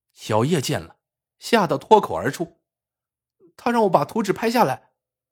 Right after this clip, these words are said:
万能胶哼了一声，抓起图纸和琥珀坠放进了皮包。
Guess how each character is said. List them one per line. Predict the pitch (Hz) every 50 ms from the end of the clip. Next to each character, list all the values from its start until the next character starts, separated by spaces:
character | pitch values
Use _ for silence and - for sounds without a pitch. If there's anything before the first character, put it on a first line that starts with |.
| _ _ _ _ _ _ _ _ _ _ _ _ _ _ _ _ _ _ _ _ _ _ _ _
万 | - 180 220 214 170
能 | 160 190 202
胶 | 196 202 196
哼 | 190 - - 240
了 | 233 143
一 | 101 85
声， | 82 - - 90 _ _ _ _ _ _ _ _ _ _ _ _
抓 | - 226 214 226
起 | - - 117
图 | - - 139 202
纸 | 180 - - - - - -
和 | - - 196
琥 | 196 - 196 170
珀 | - - 175 156
坠 | - 202 185 - _ _ _
放 | _ _ - 147 120 101
进 | - 110 95
了 | 87
皮 | 85 - - 101 110
包。 | 117 143 135 - _